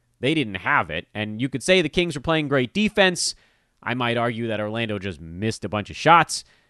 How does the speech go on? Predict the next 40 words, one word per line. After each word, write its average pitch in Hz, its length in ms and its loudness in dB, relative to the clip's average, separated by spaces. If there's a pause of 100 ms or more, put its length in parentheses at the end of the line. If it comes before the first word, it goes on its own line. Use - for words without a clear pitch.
(160)
Good 226 140 8
to 233 60 0
see 202 120 -2
Terrence 233 340 2
Ross 185 260 8
play 120 220 0
better. 101 260 0
Sixteen 160 480 -2
points, 160 360 -2
three 165 320 -4
steals, 160 480 -2
two 170 240 -6
blocks, 143 400 4
two 170 240 -8
three-pointers. 151 680 -2
Finally 127 300 -2
had 110 100 0
a 104 40 -6
good 131 200 2
one. 127 320 0 (720)
They 104 180 -2
usually 139 340 -2
do 127 180 0
against 87 300 -6
the 92 40 -10
Kings. 123 440 -4 (360)
Khem 185 280 0
Birch - 460 2
came 139 160 0
off 131 180 0
the 120 80 -6
bench 160 220 0
for 113 100 -10
fourteen 160 600 -6
rebounds. 123 440 -2
He's 208 120 -6
actually 359 260 -4
kind 262 320 -4
of 175 100 -4
been 208 380 2